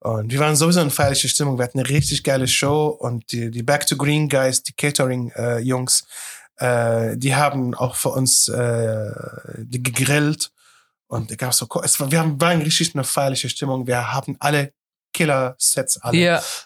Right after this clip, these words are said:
Speaker 1: gehabt. Und Felix nimmt mich zur Seite und meinte so, „Yo, äh, äh, du wurdest gefragt wegen X X L,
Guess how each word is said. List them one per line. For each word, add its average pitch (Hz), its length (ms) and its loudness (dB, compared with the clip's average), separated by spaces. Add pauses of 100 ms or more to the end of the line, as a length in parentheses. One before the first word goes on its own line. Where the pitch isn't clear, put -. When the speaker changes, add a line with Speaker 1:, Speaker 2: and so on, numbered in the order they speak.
(100)
Speaker 1:
gehabt. 139 340 -2 (320)
Und 127 300 -4
Felix 156 320 2
nimmt 151 160 -2
mich 156 100 0
zur 143 100 0
Seite 135 300 2
und 127 60 2
meinte 123 200 0
so, 117 400 0
„Yo, 139 460 0
äh, 120 380 0 (1040)
äh, 113 300 0
du 131 160 -2
wurdest 151 260 2
gefragt 135 560 -2
wegen 123 220 -2
X 117 200 -2
X - 200 -2
L, 160 340 0